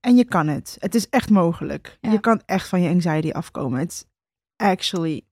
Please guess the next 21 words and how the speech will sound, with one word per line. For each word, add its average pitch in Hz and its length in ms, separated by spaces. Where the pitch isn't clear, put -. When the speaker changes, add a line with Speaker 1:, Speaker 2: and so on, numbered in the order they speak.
Speaker 1:
possible. - 640
Speaker 2:
Ja. 240 260
Speaker 1:
So, 262 220
ja. 240 400
Speaker 2:
We 170 100
hebben 247 200
dit 254 160
keer 262 160
geen 262 240
dilemma, 240 480
want 220 180
Speaker 1:
Nee. 196 80
Speaker 2:
alle 233 180
dilemma's 214 420
waren 214 180
eigenlijk 208 420
gewoon, 202 460
"Ik - 140
heb 208 160
social 208 380
anxiety 196 520